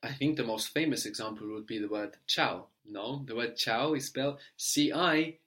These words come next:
A O, and the C I there is just giving us ch. We don't really have a value for the I otherwise, ciao.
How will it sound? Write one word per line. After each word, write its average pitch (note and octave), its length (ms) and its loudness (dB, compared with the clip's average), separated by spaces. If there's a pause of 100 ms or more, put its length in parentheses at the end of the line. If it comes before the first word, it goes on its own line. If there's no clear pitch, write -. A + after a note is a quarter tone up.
A D3+ 260 4
O, D#3 380 0 (160)
and C3+ 140 2
the C#3+ 40 4
C D3 240 4
I C3 180 2
there B2 160 2
is A#2 140 -2
just - 220 -2
giving A2+ 180 -6
us G#2+ 160 -4
ch. - 180 -4 (160)
We G#2+ 120 -6
don't G#2+ 240 -8 (320)
really A2 240 -2
have G#2+ 160 -4
a G#2 100 -6
value A2+ 420 4
for G#2+ 180 -6
the G2+ 180 -6
I G2 320 0 (100)
otherwise, F#2+ 560 -8 (140)
ciao. G2 420 -2